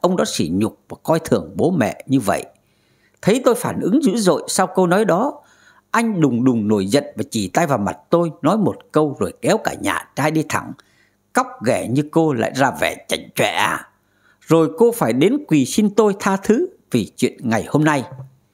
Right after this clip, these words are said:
Cả nhà trai hậm hực kéo nhau ra về. Tôi ngồi thụp xuống nền nhà mà khóc và ân hận vì đã quyết định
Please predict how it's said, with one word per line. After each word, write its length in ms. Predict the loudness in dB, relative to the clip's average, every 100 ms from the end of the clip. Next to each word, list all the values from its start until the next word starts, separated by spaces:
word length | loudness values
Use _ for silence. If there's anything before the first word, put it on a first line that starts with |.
| _ _ _ -20 _
Cả 120 | -2 2
nhà 280 | 2 2 2
trai 140 | 0 2
hậm 200 | 0 -2
hực 320 | -2 -4 _
kéo 160 | 0 2
nhau 280 | 2 2 2
ra 140 | 0
về. 300 | 0 -2 -2 -10 _ _ _ _
Tôi 140 | 0 2
ngồi 260 | 2 0 -2
thụp 140 | -6 -8 -6 0
xuống 220 | 2 2
nền 220 | 2 0
nhà 220 | -2 -2 -4
mà 160 | -8 -6
khóc 360 | 0 -2 -2 -20 _ _ -4
và 160 | -2 -4 -14 -4
ân 140 | -4 -2
hận 200 | -4 -4 -6 _ _ _ 0
vì 100 | 0
đã 160 | 2 -2 0
quyết 180 | -2
định 240 | 0 -4